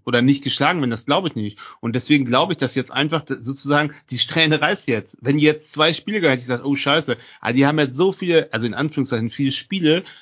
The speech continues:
relativ gut dargestanden, auch Glück gehabt, weil die waren ja teilweise auch gruselig. Ich hab die Zusammenfassung gesehen, äh, das war ja teilweise auch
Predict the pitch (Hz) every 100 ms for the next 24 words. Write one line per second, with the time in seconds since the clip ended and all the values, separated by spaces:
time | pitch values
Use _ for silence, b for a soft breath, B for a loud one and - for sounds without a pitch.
0 | B 143 160 147 135 156 151 156 175 165
1 | 147 139 120 120 160 - 131 127 127 113
2 | 107 113 117 113 113 120 120 - 131 139
3 | 127 120 110 104 117 - 117 107 104 110
4 | 127 120 127 113 117 117 110 110 B B
5 | B - 104 104 - 110 110 107 101 117
6 | 139